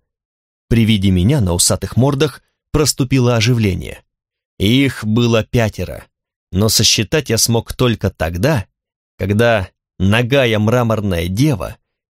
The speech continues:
вывернутая из ниши вместе с пьедесталом, вывела из строя двоих. В узком коридоре увернуться было некуда. Боюсь, до конца жизни эти двое неудачников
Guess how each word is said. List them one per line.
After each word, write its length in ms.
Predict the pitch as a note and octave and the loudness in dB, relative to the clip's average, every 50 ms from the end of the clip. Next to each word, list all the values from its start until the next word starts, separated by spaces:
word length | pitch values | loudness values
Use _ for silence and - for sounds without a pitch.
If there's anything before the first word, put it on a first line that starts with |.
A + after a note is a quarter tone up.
| _ _ | _ _
вывернутая 760 | - F#2 A2+ D#3 D#3 D3 C#3 B2+ B2 C3 B2 A#2 - B2 A#2+ A#2 | -4 0 0 2 2 2 0 2 2 0 0 0 0 0 2 2
из 200 | A#2 A2 G2+ A#2 | 0 0 0 0
ниши 340 | C3 C3+ B2 - - A#2 | 2 2 2 0 0 0
вместе 640 | G#2 G2+ A#2 B2+ B2+ A2+ - - - A#2+ A2+ G#2 - _ _ _ | 0 2 2 2 2 0 -2 -2 -2 0 0 -2 -4 _ _ _
с 140 | - - | -4 -4
пьедесталом, 920 | - - C3 A#2+ G#2+ G#2+ G#2 F#2+ - - - E3 D#3+ D#3 D#3 D3+ C#3+ B2+ - _ _ _ _ _ _ _ | 0 2 2 2 4 2 2 0 0 0 0 -2 0 0 0 0 -2 -4 -6 _ _ _ _ _ _ _
вывела 460 | F#2+ G2 G#2 D3 E3 D#3+ D#3+ D3+ C#3+ | -4 0 0 2 2 2 0 0 0
из 160 | C3+ B2 - | 0 0 0
строя 400 | - - - C3 B2+ B2 A#2 A2+ | -2 -2 -2 0 2 2 2 0
двоих. 720 | A2 G2 F#2+ G2+ G2 G2+ F#2+ F2+ E2 - - - _ _ _ _ _ _ _ _ _ _ _ | 0 -2 0 0 2 2 0 0 -4 -8 -16 -20 _ _ _ _ _ _ _ _ _ _ _
В 160 | G2+ G2+ B2 | 0 0 2
узком 420 | E3+ F#3+ - - - - D#3 C#3+ | 2 2 0 0 0 0 -2 0
коридоре 640 | B2+ D3+ C#3 C#3+ D3+ D#3+ G3 G3 G3 F#3+ F3 C3 - _ _ _ _ _ _ | 0 0 0 0 2 2 2 2 2 0 -2 -4 -8 _ _ _ _ _ _
увернуться 680 | D3+ D#3+ D#3 E3 D#3+ C#3+ D3+ D3+ D3+ C3 - - D#3+ | 0 2 2 2 2 2 2 0 0 0 0 -2 0
было 220 | D3 B2+ B2+ C3 C3 | 0 0 0 2 2
некуда. 540 | C3 C3+ B2+ A2 - F2 E2+ - A1 - - _ _ _ _ _ _ _ _ | 2 2 0 0 -4 -10 -12 -12 -12 -14 -16 _ _ _ _ _ _ _ _
Боюсь, 680 | - F2 F2+ F#2+ G2+ A#2+ B2 A#2+ A2 - - - - - | -4 -2 0 2 2 2 2 2 2 2 0 0 -4 -6
до 200 | - F#2+ G#2 G#2+ | -2 0 0 0
конца 440 | - - A2+ A#2 A2 - - F#3 F3 | 2 0 -2 -2 -2 0 0 0 0
жизни 540 | D3+ B2+ C#3+ E3 D#3+ C3+ G2+ F#2+ G#2+ G#2 G2 | 0 0 0 0 0 0 0 0 0 0 0
эти 200 | G2 G2 - G#2+ | 0 -2 -2 -2
двое 440 | G2+ G2 G2+ G2+ A#2 B2 A#2 G#2+ G2 | -2 -2 0 0 2 2 2 2 0
неудачников 1040 | G2 F#2+ F#2+ F#2 F#2+ G2+ G#2 B2+ D3+ - - - - F2 - - G#1 - - _ | 0 0 0 0 0 0 0 0 0 0 0 -2 -2 -6 -10 -12 -18 -18 -18 _